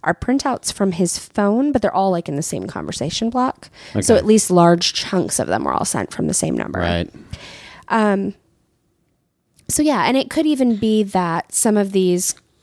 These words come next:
Speaker 1: hearings that she failed to show up for were for other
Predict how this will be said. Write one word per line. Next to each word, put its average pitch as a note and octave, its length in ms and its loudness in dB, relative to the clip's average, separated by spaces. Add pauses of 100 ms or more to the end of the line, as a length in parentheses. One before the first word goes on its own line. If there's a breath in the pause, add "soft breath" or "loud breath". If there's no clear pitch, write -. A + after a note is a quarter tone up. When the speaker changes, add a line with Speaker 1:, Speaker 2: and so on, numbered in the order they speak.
(200)
Speaker 1:
hearings G3+ 520 0
that - 180 -4
she - 100 -2
failed F3+ 280 -2
to F#3 40 -6
show F3 220 -2
up - 180 -4
for D3+ 520 -4 (500 soft breath)
were E3 560 0
for D#3+ 420 -2
other F#2 460 -4